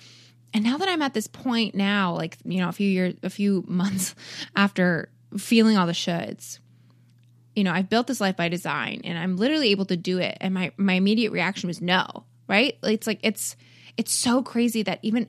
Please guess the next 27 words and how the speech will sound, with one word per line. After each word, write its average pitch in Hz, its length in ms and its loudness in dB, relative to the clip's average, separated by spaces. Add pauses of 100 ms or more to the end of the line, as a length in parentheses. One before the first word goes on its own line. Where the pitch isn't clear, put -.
(120)
after 208 340 -2
all 190 160 2
the 180 80 0
work 185 300 -2
I've 180 160 -2
done 160 200 -4
on 160 60 -4
myself, 208 640 -2 (760)
I 247 40 -8
still 233 140 0
have 233 100 0
a - 20 -2
hard 214 220 0
time 170 420 -2
getting 165 240 -4
away 147 180 -2
from 185 140 -4
the 170 80 -2
go, 160 180 -4
go, 156 140 -4
go 156 140 -6
mentality 165 600 -4
and 175 140 -8
from - 160 -8
the 180 60 -6
shoulds. - 640 -4 (640)
And, 185 320 -2